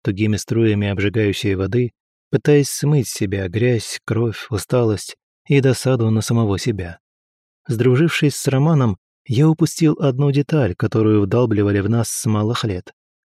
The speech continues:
Тварь всегда остается тварью. С ней нельзя договориться, и ее нельзя жалеть, особенно если в обычной ситуации он твой друг, родственник,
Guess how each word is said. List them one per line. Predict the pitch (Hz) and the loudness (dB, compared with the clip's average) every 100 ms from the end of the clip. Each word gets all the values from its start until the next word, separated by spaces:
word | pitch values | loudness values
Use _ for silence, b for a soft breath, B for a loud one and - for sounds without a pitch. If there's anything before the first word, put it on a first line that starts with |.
| _ | _
Тварь | - 120 120 110 - _ _ | 2 4 4 0 -6 _ _
всегда | - 147 120 120 127 | -2 2 4 4 2
остается | 104 - 104 107 - | 0 0 0 0 -2
тварью. | 104 110 107 87 87 - _ _ _ _ | -4 -2 -2 -2 -8 -12 _ _ _ _
С | - | -2
ней | 147 147 | 2 4
нельзя | 143 147 131 151 | 6 4 4 2
договориться, | 113 101 101 107 120 - 101 | 4 2 2 2 0 0 -2
и | - | 2
ее | 117 113 117 | 4 4 4
нельзя | 117 113 117 131 | 4 2 2 2
жалеть, | 101 107 117 90 - _ _ _ | 2 2 2 0 -6 _ _ _
особенно | 143 151 131 127 | 0 2 4 4
если | 120 110 107 | 4 2 0
в | |
обычной | 101 151 - 143 | 2 0 2 0
ситуации | 143 147 139 135 135 123 | 0 2 2 0 0 0
он | 151 156 | 2 2
твой | 151 143 135 | 2 0 2
друг, | 120 135 - - - | 2 0 -4 -12 -4
родственник, | 120 131 - 123 113 110 | 0 0 0 -2 0 -2